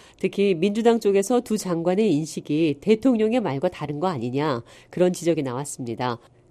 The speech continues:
크리스 머피 상원 의원 얘기가 대표적입니다. 미국의 대북 정책이 둘로 나뉜 것 같다. 한쪽은 국무부와 국방부, 그리고 다른 한쪽은 대통령의 트위터 메시지로 양분된다. 뭐 이런 얘기를 하기도 했습니다.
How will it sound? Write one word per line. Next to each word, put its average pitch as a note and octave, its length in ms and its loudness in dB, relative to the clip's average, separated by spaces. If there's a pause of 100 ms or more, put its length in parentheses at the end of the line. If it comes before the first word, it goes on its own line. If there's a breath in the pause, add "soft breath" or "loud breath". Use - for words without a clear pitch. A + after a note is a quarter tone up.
크리스 B3+ 320 0
머피 E3+ 480 2
상원 B3+ 420 0
의원 F3 320 2
얘기가 D3 280 -2
대표적입니다. B2+ 880 -4 (400 loud breath)
미국의 A#3 380 2
대북 G#3+ 280 2
정책이 E3 760 0
둘로 G#3+ 280 2
나뉜 D3+ 320 -4
것 A3 140 -4
같다. C3 460 -4 (320 soft breath)
한쪽은 G3+ 600 0
국무부와 G#3+ 480 2
국방부, F#3+ 640 -2 (280 soft breath)
그리고 G3+ 200 2
다른 F3+ 280 0
한쪽은 G#3 680 0
대통령의 G3 600 0
트위터 C#4+ 380 -2
메시지로 E3 560 0
양분된다. C3+ 720 -2
뭐 B2+ 120 -4
이런 F3+ 240 2
얘기를 D3 240 -2
하기도 G3 240 -6
했습니다. A2 540 -8